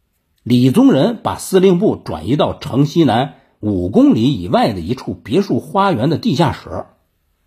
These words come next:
但是日本鬼子的炮弹就像是长了眼睛，随即又打到了别墅。李宗仁身边的一个传令兵被炸死了。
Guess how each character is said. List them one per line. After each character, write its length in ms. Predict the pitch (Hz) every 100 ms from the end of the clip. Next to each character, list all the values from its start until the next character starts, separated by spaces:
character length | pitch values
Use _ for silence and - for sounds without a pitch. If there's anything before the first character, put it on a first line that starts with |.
| _ _ _ _ _ _ _ _ _ -
但 180 | 269
是 140 | 220 226
日 200 | 285 202
本 220 | 180 285
鬼 240 | 147 82
子 100 | 143
的 80 | 180
炮 280 | 220 - 143
弹 320 | 233 127 - -
就 220 | 311 233
像 240 | - 285
是 100 | 156
长 220 | - 104
了 80 | 175
眼 280 | 311 - -
睛， 200 | 92 98 - _ _ _ _ _ _ _
随 360 | - - 185 269
即 260 | 277 160 -
又 180 | 277 190
打 260 | - -
到 160 | 196 202
了 80 | 90
别 200 | 110 208
墅。 420 | 294 233 - _ _ _ _ _ _ _ _ _ _ _
李 280 | 110 120 120
宗 180 | 190
仁 160 | 147 147
身 240 | 175 180
边 160 | 180 175
的 80 | 120
一 100 | 127
个 120 | 127
传 240 | - 107
令 160 | 175 95
兵 200 | 139 185
被 140 | 123
炸 300 | - 170 98
死 160 | 76 -
了。 220 | - -